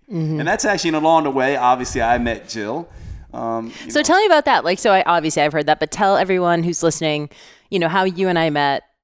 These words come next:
Speaker 1: Obviously, it had to do with fitness. I was steeped in, I was a full-time fitness professional at the time. You had just gotten back to North Carolina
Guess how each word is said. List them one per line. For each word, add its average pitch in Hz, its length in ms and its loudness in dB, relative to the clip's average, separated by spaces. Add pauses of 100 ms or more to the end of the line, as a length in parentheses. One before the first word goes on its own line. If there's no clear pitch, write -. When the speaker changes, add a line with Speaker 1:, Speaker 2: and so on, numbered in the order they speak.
(180)
Speaker 1:
Obviously, 180 440 2
it 160 60 0
had 160 160 2
to 147 60 -8
do 160 80 0
with 156 120 0
fitness. 139 380 0
I 170 180 0
was 156 180 -2
steeped 160 400 -2
in, 143 200 -2
I 165 120 -2
was 160 100 0
a 160 40 -8
full-time 160 300 0
fitness 143 240 -6
professional 143 320 -2
at 131 40 -4
the 139 60 -6
time. 131 300 -2
You 165 140 -2
had 175 140 0
just 165 180 -2
gotten 160 220 0
back 143 280 -2
to 143 380 0
North 151 240 -2
Carolina 139 580 0